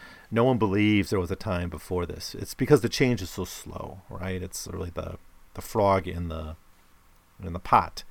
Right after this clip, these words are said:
example, right? But, you know,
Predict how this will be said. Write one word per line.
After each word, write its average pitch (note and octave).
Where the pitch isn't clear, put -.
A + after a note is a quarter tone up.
example, E2+
right? F#2
But, C#3+
you C3+
know, G2+